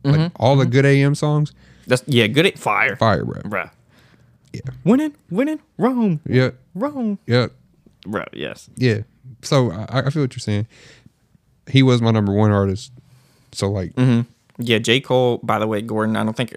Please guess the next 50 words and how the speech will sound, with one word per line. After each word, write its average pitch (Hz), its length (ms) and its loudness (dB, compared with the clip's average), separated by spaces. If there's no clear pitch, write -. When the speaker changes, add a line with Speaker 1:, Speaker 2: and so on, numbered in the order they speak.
Speaker 2:
you 113 200 0
know, 110 200 0
but 104 100 0
I 104 60 -2
think 180 180 -4
I 170 60 -4
showed 127 280 -4
you 135 180 -6
my 139 200 -4
Wrapped. 127 480 -8
Speaker 1:
Yes. 117 260 0
No, 117 100 0
it 135 100 4
was 165 120 0
in 143 80 -2
our, 123 160 0
you - 160 -6
put 156 120 -2
it - 20 -2
in 123 80 -2
our 104 80 -4
chat, 95 320 -6
the 101 80 -4
Speaker 2:
Oh, - 20 -2
Speaker 1:
music 101 160 -2
Speaker 2:
for 226 100 0
real? 95 100 0
Speaker 1:
chat. - 100 -20
Speaker 2:
Or, 135 140 0
okay, 123 200 0
well, 107 160 0
yeah, 104 160 2
J. 120 180 2
Cole's 131 220 0
been 113 200 2
my, 113 300 2
um, 110 440 -4
Speaker 1:
Number 101 200 0
one. 104 200 0
Speaker 2:
number 113 180 2
one 110 160 2
for, 104 80 -4
like, 98 120 -2
past, 101 180 -8
like, - 100 -18
five 95 200 -4
years. 82 200 -6
Speaker 1:
That 120 120 2
is 143 80 -2
true. 139 240 -4